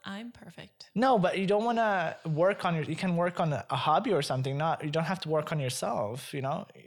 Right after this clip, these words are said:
Speaker 2: Working, like, you get the good work ethic and you just stop. Like, you say, "It's enough." You don't wanna have it more, you know, or you start working,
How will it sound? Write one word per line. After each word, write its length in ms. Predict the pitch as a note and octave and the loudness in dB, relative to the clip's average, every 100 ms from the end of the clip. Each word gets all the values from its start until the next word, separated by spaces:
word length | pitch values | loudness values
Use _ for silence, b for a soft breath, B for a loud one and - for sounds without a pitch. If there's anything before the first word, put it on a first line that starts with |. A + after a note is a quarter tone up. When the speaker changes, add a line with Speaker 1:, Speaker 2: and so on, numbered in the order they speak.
| _ _ - | _ _ -14
Speaker 2:
Working, 340 | D3 E3 E3+ G3+ D3 | -2 0 2 0 0
like, 380 | D3+ - - - - - _ _ | 0 -2 -14 -18 -20 -20 _ _
you 420 | F3 F3+ F#3 F3 D3 | 0 2 4 2 4
get 280 | E3+ E3+ | 2 4
the 280 | E3 D#3+ D#3+ | 2 4 4
good 220 | D#3+ D#3+ | 4 2
work 220 | C#3+ D#3+ E3+ | 4 2 2
ethic 260 | E3 E3+ - | -2 -2 -4
and 100 | D#3 | -2
you 60 | |
just 160 | D#3+ E3+ | -2 -4
stop. 400 | - D#3 C3+ - | 0 2 2 0
Like, 180 | C#3 C3 | -4 -2
you 80 | D3+ | -2
say, 220 | E3+ D3 | 0 -2
"It's 180 | C#3+ - | -2 -4
enough." 260 | D3+ - | -2 -2
You 80 | C#3+ | -2
don't 140 | C#3+ | -2
wanna 300 | D3 C#3+ C3+ - - B2+ _ _ _ _ | -2 -4 -6 -10 -16 -16 _ _ _ _
have 260 | - C#3 C3 | 0 0 0
it 80 | |
more, 420 | A#2+ C3+ G2 - E3+ | -2 -6 -6 -12 -12
you 80 | C#3+ | -6
know, 240 | C#3 C#3+ - | -2 -2 -2
or 140 | D3 | -2
you 160 | C#3 D3 | 0 0
start 180 | F3 D3 | 0 0
working, 360 | D#3 D3 D3 | 0 -2 -6